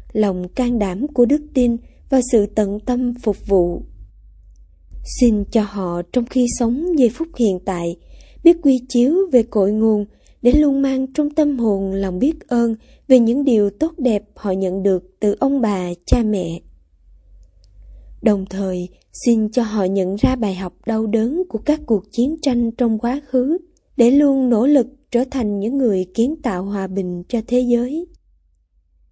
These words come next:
Chúng con cầu nguyện cách riêng cho những bạn trẻ phải ra chiến trường, phải mang vũ khí trên tay để hủy diệt chính anh chị em của mình.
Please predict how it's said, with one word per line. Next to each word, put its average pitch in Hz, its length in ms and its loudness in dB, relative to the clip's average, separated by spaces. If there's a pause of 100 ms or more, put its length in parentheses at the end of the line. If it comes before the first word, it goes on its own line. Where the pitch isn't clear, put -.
(160)
Chúng 254 200 2
con 208 420 -2
cầu 208 220 -2
nguyện 190 240 2
cách - 300 -4
riêng 269 440 2
cho 277 100 0
những 226 300 0
bạn 190 220 -4 (120)
trẻ 196 320 -2 (100)
phải 233 140 0
ra 240 160 2 (100)
chiến 269 320 -4
trường, 190 300 0 (600)
phải 277 120 4
mang 285 280 2
vũ 220 200 4
khí 285 340 2 (120)
trên 247 260 2
tay 220 360 0
để 202 160 -2
hủy 226 320 0
diệt 220 180 2 (120)
chính 269 260 0 (100)
anh 220 280 -2
chị 202 200 -6
em 220 280 0
của 214 200 -4
mình. 208 340 -2